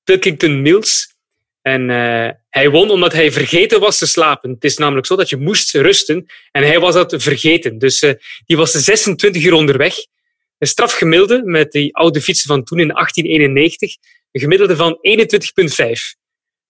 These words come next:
Daar heeft, eh, Sander nu nog moeite mee. Dus als je dan rekent om dat dan op, eh, die manier te doen.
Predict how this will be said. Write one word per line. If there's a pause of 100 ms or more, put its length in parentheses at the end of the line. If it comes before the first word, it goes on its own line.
Daar
heeft,
eh, (240)
Sander
nu
nog
moeite
mee.
Dus (200)
als
je
dan
rekent
om
dat
dan
op,
eh,
die
manier
te
doen.